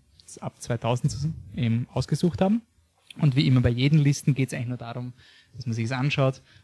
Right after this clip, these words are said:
und sagt, „Ja, die kennen sich überhaupt nicht aus. Die haben nicht die richtigen Filme drin.“ Deswegen haben wir, jeder von uns, die Annemarie ist heute leider nicht da, aber wir haben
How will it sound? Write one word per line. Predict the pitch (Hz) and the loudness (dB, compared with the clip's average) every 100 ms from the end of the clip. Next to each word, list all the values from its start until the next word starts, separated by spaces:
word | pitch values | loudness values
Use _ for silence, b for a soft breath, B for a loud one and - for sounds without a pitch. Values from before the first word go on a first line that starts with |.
| - | -8
und | |
sagt, | 120 - | -6 2
„Ja, | 170 127 | 4 4
die | 123 | 2
kennen | 135 | 4
sich | 151 | 8
überhaupt | 185 202 220 | 8 8 6
nicht | 202 | 2
aus. | 190 185 160 - _ - | 6 4 4 -6 _ -4
Die | |
haben | 151 | 0
nicht | 151 170 | 2 4
die | |
richtigen | 156 165 139 135 | 4 4 2 2
Filme | 131 123 | 2 4
drin.“ | 131 123 | 4 4
Deswegen | 139 160 | 4 6
haben | 147 135 | 4 4
wir, | 165 220 233 | 4 2 2
jeder | 226 147 180 | 0 4 4
von | - 165 | 4 2
uns, | 160 185 - | 6 6 4
die | 151 | 0
Annemarie | - 139 160 151 147 | 2 4 6 6 6
ist | 143 | 4
heute | 139 | 4
leider | 131 127 | 4 4
nicht | 123 | 2
da, | 131 147 | 2 0
aber | 156 139 | 2 0
wir | 131 | 2
haben | 131 135 | 4 2